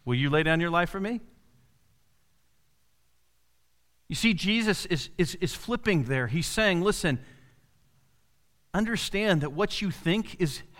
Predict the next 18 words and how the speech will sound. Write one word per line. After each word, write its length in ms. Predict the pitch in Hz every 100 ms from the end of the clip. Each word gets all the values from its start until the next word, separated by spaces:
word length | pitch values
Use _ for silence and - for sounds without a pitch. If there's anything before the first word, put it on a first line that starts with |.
| -
gonna 180 | 170 190
happen 400 | 127 160 - 233
is 140 | 147
not 180 | 165 190
what's 160 | 214 -
happening. 500 | 214 262 247 110 98 - _ _ _ _ _ _ _ _ _ _ _ -
I've 180 | 196 151
given 360 | 254 262 226
you 320 | 165 170 175 - -
an 100 | 190
instruction, 680 | 185 - - 240 - - 175
and 180 | 175 175
yet 140 | 202
you 260 | 196 196 190 - - _
continue 580 | - 202 - 254 277 214
to 160 | - 190
refuse 520 | 180 - 269 294 170
it." 260 | 98 -